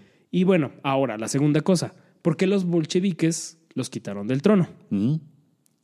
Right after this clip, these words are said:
Speaker 1: Entonces, en esa época, el pueblo ruso sintió que los Romanov eran directamente responsables por la falta de destreza militar en el país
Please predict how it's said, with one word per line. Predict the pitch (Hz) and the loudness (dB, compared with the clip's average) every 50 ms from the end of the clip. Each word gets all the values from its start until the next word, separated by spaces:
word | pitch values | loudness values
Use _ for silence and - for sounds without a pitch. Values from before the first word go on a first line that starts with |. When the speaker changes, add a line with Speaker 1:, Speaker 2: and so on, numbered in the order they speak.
| - - | -12 -6
Speaker 1:
Entonces, | - 139 147 135 175 175 170 139 143 131 139 | -4 -4 -2 2 2 2 2 2 2 0 2
en | 143 156 | 2 4
esa | 190 175 202 208 202 | 4 4 4 4 4
época, | 185 156 151 131 - 143 151 | 4 2 0 -2 0 -2 -2
el | - 151 135 120 | -2 -2 -4 0
pueblo | - - 165 175 190 185 | 2 4 4 4 4 4
ruso | 170 180 165 - 170 | 4 2 2 0 -2
sintió | - 151 131 117 147 135 - | -2 -2 -2 -2 -4 -4 -2
que | 135 | -2
los | 127 127 120 | -2 -2 -2
Romanov | 135 135 143 147 147 143 139 143 - - | -2 -2 0 0 0 0 0 -2 -4 -4
eran | 165 165 170 180 175 | -2 0 0 2 2
directamente | 165 165 180 175 - 196 190 180 175 180 180 | 2 2 0 0 0 0 2 2 0 0 0
responsables | 165 156 156 - 165 160 160 - 156 139 135 143 147 - - - - - - _ _ _ _ _ | -2 -2 -2 -2 -4 -4 -2 -2 -2 -2 -2 -2 -4 -6 -14 -20 -20 -20 -20 _ _ _ _ _
por | - 170 202 226 | 0 2 2 2
la | 233 220 202 | 2 2 0
falta | - - 190 185 180 - 175 | 0 0 0 0 0 0 2
de | 160 185 202 | 2 2 2
destreza | 208 175 - - 165 165 - 156 123 | 2 0 0 0 -2 0 0 0 -2
militar | 127 135 143 135 131 151 151 147 | 0 0 0 0 0 0 0 0
en | 135 120 | 0 0
el | 131 156 165 | 0 -2 -2
país | - 180 160 147 151 165 - - | 0 2 2 4 2 2 0 -4